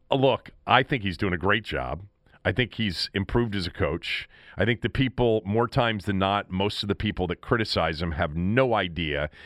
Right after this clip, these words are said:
And if they were faced with, uh, needing to point to specifics as to why he's a bad coach, they'd point to things that actually aren't even true.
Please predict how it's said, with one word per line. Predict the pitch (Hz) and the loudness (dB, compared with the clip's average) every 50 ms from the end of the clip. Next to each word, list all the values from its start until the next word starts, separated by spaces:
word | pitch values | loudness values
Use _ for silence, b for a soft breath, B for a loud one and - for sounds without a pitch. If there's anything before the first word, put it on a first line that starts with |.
| b b | b b
And | b 90 95 | b 0 0
if | 95 - | 0 2
they | - 104 98 | 2 0 2
were | 95 92 | 2 -2
faced | - - 131 123 123 117 - - | 0 2 2 2 2 0 -2 -2
with, | 113 107 101 - - - - | 0 0 0 0 -2 -2 0
uh, | 95 95 92 82 - | 2 2 2 0 -2
needing | 101 104 117 123 127 127 113 | 0 0 0 2 0 -2 -2
to | 92 90 | -4 -4
point | - - 127 120 110 - | -4 -2 -2 -2 -2 -4
to | - 90 | -4 -4
specifics | - - - - 95 87 - - - 156 139 - 120 - - - 101 | -4 -4 -4 -4 -4 -4 -2 0 0 0 0 2 -2 -2 -2 -2 -4
as | 92 - | -4 -4
to | - 95 | -4 -4
why | 87 82 87 87 87 | -2 0 2 2 2
he's | 85 82 76 80 | 0 -2 -4 -4
a | 76 | 0
bad | 80 85 80 80 76 - | 0 2 0 0 -2 -2
coach, | 87 80 76 78 - - - B B B B B B B | -4 -2 -2 -2 -4 -8 -12 B B B B B B B
they'd | B 127 127 113 - | B 4 4 4 2
point | - 151 147 147 - | 2 2 2 2 2
to | - 127 | 0 -2
things | - - 131 123 120 113 101 | 2 2 2 2 2 0 0
that | 113 110 - | -2 0 4
actually | - 113 120 - - - 117 110 104 95 | 6 6 6 4 2 -4 0 0 2 2
aren't | 95 95 95 95 | 2 2 2 0
even | 90 80 90 82 78 | 0 0 -2 -2 -2
true. | - - - 107 78 58 58 73 | -4 0 0 0 0 0 -4 -8